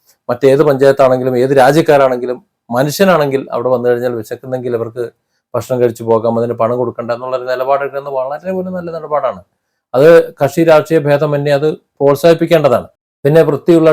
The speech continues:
ടോയ്ലറ്റ്, സ്ത്രീകൾക്കും പുരുഷന്മാർക്കും ഒളി ക്യാമറ മറ്റു കാര്യങ്ങളൊന്നും ഇല്ലാതെ, ആ, ബുദ്ധിമുട്ടൊന്നും ഇല്ലാതെ അവർക്ക് അവരുടെ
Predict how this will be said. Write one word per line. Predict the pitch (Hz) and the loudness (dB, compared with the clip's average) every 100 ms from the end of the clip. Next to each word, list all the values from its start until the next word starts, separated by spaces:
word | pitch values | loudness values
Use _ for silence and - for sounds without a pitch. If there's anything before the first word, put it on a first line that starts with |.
| 147 | 2
ടോയ്ലറ്റ്, | 151 147 139 - - _ _ | 2 4 2 -2 -20 _ _
സ്ത്രീകൾക്കും | - 131 139 139 139 | -2 0 0 0 -6
പുരുഷന്മാർക്കും | 135 139 139 135 139 139 _ _ _ _ 135 | -6 0 0 0 -2 -12 _ _ _ _ 2
ഒളി | 143 147 | 2 6
ക്യാമറ | 147 156 143 | 6 6 6
മറ്റു | 151 139 143 | 4 4 4
കാര്യങ്ങളൊന്നും | 139 139 139 139 156 - | 6 6 4 2 -4 -6
ഇല്ലാതെ, | 127 131 131 120 - _ _ _ _ 117 | 0 4 4 4 -2 _ _ _ _ -2
ആ, | 117 | -2
ബുദ്ധിമുട്ടൊന്നും | 123 135 143 143 139 131 | 0 -2 0 0 0 2
ഇല്ലാതെ | 127 131 135 135 131 | 4 4 4 2 0
അവർക്ക് | 123 131 135 120 _ _ _ _ 120 | -2 0 -2 -4 _ _ _ _ -2
അവരുടെ | 123 135 | 2 4